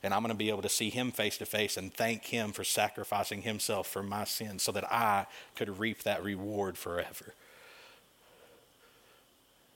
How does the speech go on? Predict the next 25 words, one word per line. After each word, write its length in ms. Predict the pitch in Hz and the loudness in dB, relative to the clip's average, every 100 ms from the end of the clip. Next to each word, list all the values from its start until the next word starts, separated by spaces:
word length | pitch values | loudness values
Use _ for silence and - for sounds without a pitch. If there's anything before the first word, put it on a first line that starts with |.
| _ - | _ -2
I 60 | |
don't 160 | 104 113 | 0 2
know 80 | 117 | 2
about 300 | 110 - 120 | 2 0 -2
you, 100 | 107 | 0
but 100 | 98 | 2
I'm 200 | 104 104 | 2 2
ready 180 | 101 | 0
to 100 | 95 | -2
go. 280 | 95 85 87 - - - _ - - - - - - - _ - - - - - _ - - | -4 -4 -6 -8 -20 -20 _ -20 -20 -20 -20 -20 -20 -20 _ -20 -20 -20 -20 -20 _ -20 -14
And 80 | 101 | -8
if 80 | 98 | 0
you're 140 | 120 | 2
not 200 | 143 131 | 4 4
ready 220 | 120 131 127 | 6 4 4
to 100 | 113 | 2
go 200 | 127 120 | 2 4
today, 420 | 113 123 131 123 - - | 2 2 2 -2 -10 -4
something 400 | - 123 117 113 | 0 0 0 0
in 120 | 107 | 0
your 120 | 110 | 0
life 320 | 104 107 104 107 | 2 2 2 -2
needs 200 | 107 - | -6 -6
to 100 | 110 | -4
change. 580 | - 113 110 104 - | -2 0 0 -2 -8